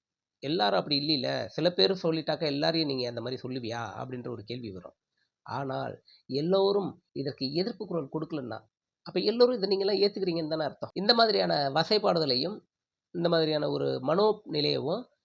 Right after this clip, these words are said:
நீங்க ரசிக்கிறீங்க, ஏத்துக்கிறீங்கன்னு தானே அர்த்தம். நீங்க பாருங்களேன், நீங்க வந்து இந்த நாத்திகர் கும்பல்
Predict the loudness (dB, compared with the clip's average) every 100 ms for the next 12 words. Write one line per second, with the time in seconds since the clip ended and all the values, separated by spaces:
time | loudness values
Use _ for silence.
0 | _ -2 2 2 2 0 -2 0 0 0
1 | -2 -4 -6 -6 -8 -8 -10 -12 -20 -20
2 | _ _ _ _ -20 -20 _ _ _ _
3 | _ _ _ -6 -6 -6 -4 -2 0 -2
4 | -2 -2 -4 -6 -4 -2 -2 -4 -6 -4
5 | -4 -2 -4 -4 -4 -4 -4 -6